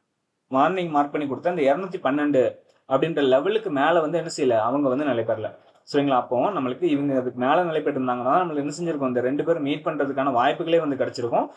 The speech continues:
ஆனா அது வந்து இங்க நடக்கல. சரிங்களா? இது நம்ம எல்லா விதமாவும் நம்ம வந்து என்ன செய்யலாங்க, பிரீமியத்தை வந்து பார்க்க முடியும். மீட்டிங் பாயிண்ட் கான்செப்ட் இருக்கு. So, இந்த மாதிரி ஒரு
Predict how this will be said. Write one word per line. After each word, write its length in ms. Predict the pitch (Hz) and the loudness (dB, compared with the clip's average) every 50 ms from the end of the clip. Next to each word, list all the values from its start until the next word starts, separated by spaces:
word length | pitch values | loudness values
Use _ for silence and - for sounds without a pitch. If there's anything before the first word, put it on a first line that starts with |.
| - - _ _ 139 | -20 -20 _ _ 0
ஆனா 140 | 143 160 170 | 2 4 4
அது 140 | 165 151 143 | 4 4 2
வந்து 200 | 131 131 139 165 | -2 -2 -2 -2
இங்க 120 | 175 143 127 | -2 -2 0
நடக்கல. 360 | 120 117 123 120 - 113 - - | 0 0 0 0 0 -4 -6 -6
சரிங்களா? 360 | - - 131 123 120 127 127 | -8 -10 -8 -4 0 2 2
இது 120 | 127 120 123 | 2 0 0
நம்ம 160 | 120 131 143 143 | -2 -2 0 0
எல்லா 260 | 131 131 151 170 185 202 | 0 0 2 0 0 2
விதமாவும் 500 | 185 165 156 156 151 139 131 143 165 185 | 0 0 0 0 0 2 2 2 2 0
நம்ம 120 | 165 156 147 | 0 0 0
வந்து 180 | 147 151 160 | -2 -2 -2
என்ன 100 | 160 147 | -6 -6
செய்யலாங்க, 320 | 156 151 143 131 123 117 113 | -4 -2 -2 0 -2 -2 -4
பிரீமியத்தை 420 | - 135 143 147 151 139 123 123 117 | -2 0 0 0 0 -2 -2 -2 -2
வந்து 160 | 127 147 147 | -2 0 2
பார்க்க 260 | 139 123 117 117 110 | 2 2 2 0 -6
முடியும். 220 | 110 117 135 139 127 | -6 -6 -6 -4 -4
மீட்டிங் 300 | 120 117 123 123 123 123 | -6 -6 -6 -6 -2 -2
பாயிண்ட் 220 | 123 120 120 117 | -2 -2 -2 -4
கான்செப்ட் 420 | 120 120 123 - 120 117 - - | -6 -6 -4 -6 -8 -8 -6 -10
இருக்கு. 220 | 117 104 113 113 117 - - - _ _ _ _ _ _ _ - | -8 -4 -2 -2 -2 -4 -6 -10 _ _ _ _ _ _ _ -4
So, 120 | - 127 123 123 | 2 2 4 4
இந்த 200 | 120 120 120 135 | 2 0 0 0
மாதிரி 220 | 131 131 127 127 127 | 2 2 2 2 2
ஒரு 180 | 123 120 120 | 2 4 4